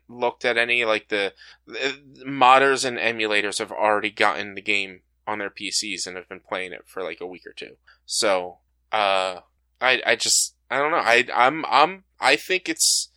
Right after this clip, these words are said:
I have, I have a little bit more, like, intrigue and interest 'cause, uh, based on what they're saying, like, is it truly what it, what they're saying? Or, like you said, Cobb, are they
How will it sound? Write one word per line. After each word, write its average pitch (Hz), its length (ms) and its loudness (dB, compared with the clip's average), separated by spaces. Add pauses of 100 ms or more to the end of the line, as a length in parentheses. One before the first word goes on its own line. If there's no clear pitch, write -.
(320)
I 165 180 10
have, 156 480 8
I 139 100 4
have 143 200 6
a 135 60 0
little 135 220 2
bit 127 220 0
more, 117 640 -2 (420)
like, 127 280 0 (140)
intrigue 135 520 0
and 120 100 -6
interest 120 400 -4
'cause, 117 280 -4 (100)
uh, 117 120 -4
based 120 420 -4
on 123 140 -2
what 123 100 -2
they're 120 140 -4
saying, 117 400 -2
like, 107 260 -2 (340)
is 135 220 0
it 123 120 -4
truly 123 420 -4
what 113 180 -2
it, 113 160 -6
what 117 140 -8
they're 110 140 -2
saying? 117 500 -8
Or, 107 460 -2
like 113 200 -4
you 113 80 -14
said, 107 320 0
Cobb, 107 300 2
are 104 200 0
they 101 280 -4